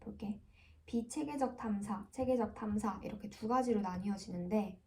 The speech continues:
비체계적 탐사, 괄호 열고 고고학자들이 한 지역을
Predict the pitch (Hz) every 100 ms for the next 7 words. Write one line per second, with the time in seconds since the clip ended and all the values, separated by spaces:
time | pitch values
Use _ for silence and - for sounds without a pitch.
0 | _ - - _ - 226 - 269 262 240
1 | 233 214 208 214 254 - 190 196 202 196
2 | 185 180 175 175 180 277 339 - _ -
3 | _ _ _ _ _ _ _ _ _ _
4 | - 220 262 254 247 226 202 226 233 208
5 | 208 320 311 - 196 180 190 202 180